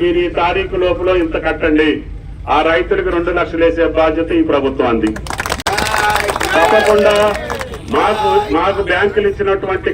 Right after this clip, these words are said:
ఖాతా నెంబర్లు వచ్చి రైతుల నెంబర్లు నలభై రెండు లక్షలు, ఇరవై రెండు లక్షలు ఇచ్చాము, ఇరవై లక్షలు ఇవ్వాలి. అందుట్లో మూడు, మూడున్నర లక్షలు నిర్ధారణ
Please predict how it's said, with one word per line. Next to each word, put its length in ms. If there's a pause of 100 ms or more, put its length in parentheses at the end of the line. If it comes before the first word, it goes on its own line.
ఖాతా 300 (120)
నెంబర్లు 420
వచ్చి 200 (100)
రైతుల 320 (100)
నెంబర్లు 400
నలభై 340
రెండు 220
లక్షలు, 380 (840)
ఇరవై 300
రెండు 260
లక్షలు 300
ఇచ్చాము, 400 (760)
ఇరవై 220 (120)
లక్షలు 340
ఇవ్వాలి. 380 (640)
అందుట్లో 340 (120)
మూడు, 180 (100)
మూడున్నర 440 (120)
లక్షలు 300 (120)
నిర్ధారణ 380